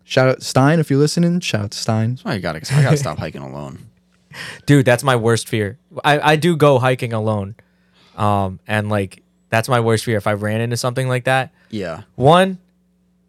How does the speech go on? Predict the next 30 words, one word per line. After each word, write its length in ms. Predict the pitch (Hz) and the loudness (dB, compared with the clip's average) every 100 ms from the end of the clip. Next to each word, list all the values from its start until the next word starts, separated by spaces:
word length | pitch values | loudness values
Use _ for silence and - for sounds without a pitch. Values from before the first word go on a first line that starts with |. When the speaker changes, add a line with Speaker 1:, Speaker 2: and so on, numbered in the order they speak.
| _ | _
Speaker 3:
I 60 | 139 | 0
don't 120 | 135 | 2
care 120 | 120 | 2
what 120 | 110 120 | 2 2
you 100 | 131 | 2
have 120 | 127 | 0
to 60 | |
say 140 | 123 117 | -2 -2
about 260 | 98 90 | -2 -6
me. 160 | 69 76 - - | -8 -12 -14 -4
I'm 140 | 117 | -2
fighting 260 | 117 113 104 | 2 0 0
to 100 | 101 | -4
the 80 | 98 | -6
fucking 300 | - - 85 | -8 -10 -8
death. 300 | - - - _ _ _ _ - | -8 -10 -14 _ _ _ _ -2
If 160 | 131 | 2
I 100 | 151 | 2
know 220 | 151 147 151 | 4 4 4
I'm 140 | 151 | 4
fucked. 640 | - - - 135 - - - | -2 -4 4 4 4 -2 -6
Speaker 2:
Okay, 180 | 135 110 | -4 -2
it'll 120 | 117 | -2
take 140 | 127 | -2
about 200 | 113 95 | 0 -2
three 280 | - 110 110 | -2 -2 -2
seconds. 500 | 113 90 87 73 - _ - _ | -2 -6 -8 -12 -14 _ -20 _
Speaker 1:
Yeah, 220 | - 117 - | -6 -4 0
they'll 160 | |
Speaker 3:
Eh. 60 | 120 | 0